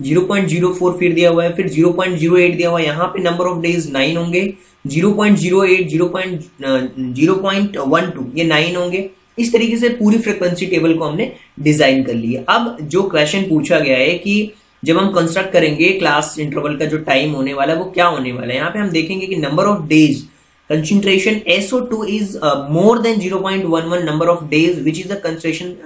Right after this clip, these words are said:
concentration between zero point zero two, ये, ये इनके बीच में सबसे ज्यादा है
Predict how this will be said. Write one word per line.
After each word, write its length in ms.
concentration 680
between 440
zero 160
point 280
zero 200
two, 140
ये, 160
ये 320
इनके 340
बीच 180
में 80
सबसे 320
ज्यादा 300
है 260